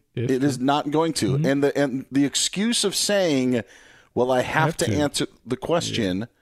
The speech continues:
Speaker 1: Who said, who said you had to?
Speaker 2: Correct. Correct.
Speaker 1: Mm-hmm.
Speaker 2: You know what? You know what? You know how that story breaks is you talk to Mike Gundy, or you talk to a source, or you talk to a co-, a coach,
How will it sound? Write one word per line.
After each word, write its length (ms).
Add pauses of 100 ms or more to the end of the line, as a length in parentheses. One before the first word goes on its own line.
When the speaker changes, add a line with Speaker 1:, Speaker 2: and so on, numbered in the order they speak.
(140)
Speaker 1:
Who 100
said, 320 (160)
who 80
said 240
you 80
had 160
to? 160 (300)
Speaker 2:
Correct. 640 (320)
Correct. 520 (340)
Speaker 1:
Mm-hmm. 320 (140)
Speaker 2:
You 160
know 140
what? 200
You 120
know 100
what? 220 (160)
You 80
know 100
how 140
that 260
story 360
breaks 580 (580)
is 500
you 200
talk 260
to 80
Mike 220
Gundy, 440
or 100
you 180
talk 300
to 100
a 40
source, 460
or 40
you 140
talk 280
to 140
a 40
co-, 400
a 80
coach, 540